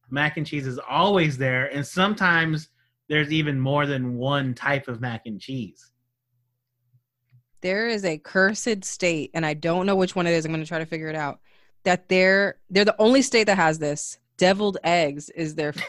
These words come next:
Speaker 2: favorite
Speaker 1: makes no sense. <laughs> That's not
Speaker 2: fucking what?
Speaker 1: That's like a tailgating thing. That's not even a
Speaker 2: That's
Speaker 1: I like deviled eggs, though. Where, where do you stand on deviled
Speaker 2: I
Speaker 1: eggs?
Speaker 2: enjoy deviled eggs.
Speaker 1: Yeah.
Speaker 2: If this isn't a problem with
Speaker 1: But it's
Speaker 2: deviled
Speaker 1: not
Speaker 2: eggs,
Speaker 1: really a
Speaker 2: it's
Speaker 1: side. It's an hors d'oeuvre.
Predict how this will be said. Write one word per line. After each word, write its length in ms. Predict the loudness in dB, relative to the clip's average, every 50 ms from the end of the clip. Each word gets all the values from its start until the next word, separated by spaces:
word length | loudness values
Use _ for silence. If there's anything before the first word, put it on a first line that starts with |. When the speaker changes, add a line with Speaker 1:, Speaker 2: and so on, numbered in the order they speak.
| -4 0
Speaker 2:
favorite 320 | 2 2 2 2 2 2
Speaker 1:
makes 180 | 0 0 0 -2
no 240 | 0 2 2 2 0
sense. 320 | -2 -4 -6 -6 -6 -6 -8 -12 -20
<laughs> 160 | -20 -16 -10 -8
That's 320 | -6 -6 -6 -8 -8 -6 -4
not 160 | -4 0 0
Speaker 2:
fucking 560 | 0 -2 0 0 0 0 0 0 -2 -4 -8 -10
what? 640 | -10 -8 -4 0 2 4 4 4 4 2 2 2
Speaker 1:
That's 200 | 2 0 2 2
like 180 | 2 0 2 2
a 200 | 0 -2 -2 -4 _ -20 -20 _ _ _
tailgating 680 | 0 2 2 2 2 2 2 2 2 2 2 0 -2 -4
thing. 160 | -4 -4 -4 -2
That's 180 | -4 -4 -2
not 140 | 0 0 0
even 240 | 0 0 -2 -2 -2
a 140 | 0 0 2
Speaker 2:
That's 500 | 2 2 2 2 0 -6 -14 -14 -16 -18 _ _ _ _ _ _ _ _ _ _ _ _ _ _ _ _ _ _ _ 0
Speaker 1:
I 160 | 2 2 4
like 280 | 4 4 4 2 2 4
deviled 320 | 4 4 4 4 2 2
eggs, 240 | 2 2 0 0 -2
though. 140 | -2 0 0
Where, 240 | 2 2 2 2 2
where 160 | 2 0 0
do 80 | 0 0
you 140 | -2 -4 -4
stand 240 | -4 -4 -4 -4
on 100 | -4 -4
deviled 140 | 0 2 4 4
Speaker 2:
I 40 | 6
Speaker 1:
eggs? 60 | 6
Speaker 2:
enjoy 340 | 6 4 4 4 4 4 4
deviled 400 | 4 4 2 2 0 -2 0 0
eggs. 220 | 0 0 0 0 -2
Speaker 1:
Yeah. 80 | -2
Speaker 2:
If 80 | -2 -2
this 160 | -2 -2 -2
isn't 240 | -2 -2 -4 -4 -4
a 80 | -6 -6
problem 560 | -4 -2 2 4 4 4 4 2 0 -2 -2
with 120 | -2 -2 2
Speaker 1:
But 80 | 2
it's 60 | 4 4
Speaker 2:
deviled 160 | 4 4 4
Speaker 1:
not 80 | 4 4
Speaker 2:
eggs, 80 | 4 4
Speaker 1:
really 220 | 4 4 4 4
a 40 | 2
Speaker 2:
it's 120 | 2 -2
Speaker 1:
side. 480 | -6 -6 -4 0 0 2 0 0 -2 -4
It's 160 | -6 -6 -6
an 140 | -6 -6 -4
hors 180 | -4 -4 -4 -4
d'oeuvre. 480 | -2 -2 0 0 0 0 -2 -8 -14